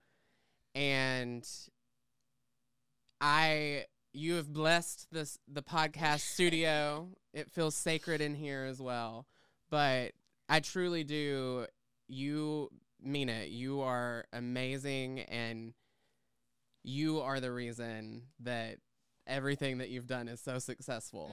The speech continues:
Speaker 2: Mm-hmm.
Speaker 1: You and the people that you have around you and the people that you've chosen to carry your message with you. And I appreciate so much that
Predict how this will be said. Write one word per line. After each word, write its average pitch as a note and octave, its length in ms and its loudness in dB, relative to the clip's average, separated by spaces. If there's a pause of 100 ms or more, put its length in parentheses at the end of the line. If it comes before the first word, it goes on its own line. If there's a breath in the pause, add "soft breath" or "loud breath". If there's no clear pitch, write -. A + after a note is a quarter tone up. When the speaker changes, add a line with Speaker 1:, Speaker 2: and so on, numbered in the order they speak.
Speaker 2:
Mm-hmm. G3 300 -12 (800)
Speaker 1:
You D3+ 420 0
and C3 180 -4
the B2 100 -4
people D3+ 400 -4
that C3+ 120 -2
you C3+ 160 -2
have B2+ 240 0
around A2+ 380 -2
you A#2 180 -4
and A2+ 300 -6
the A#2 100 -6
people C3 360 -6
that A2+ 140 -6
you've A#2 280 -6
chosen A2+ 640 -6
to A2+ 400 -6 (1600)
carry C#3 380 2
your A#2+ 180 -4
message A2 440 -8
with G2+ 220 -12
you. F2+ 180 -8 (320)
And A2 420 -10 (500)
I C#3+ 120 4
appreciate C#3 580 -4
so B2+ 220 0
much A2+ 420 -4
that A2 220 -6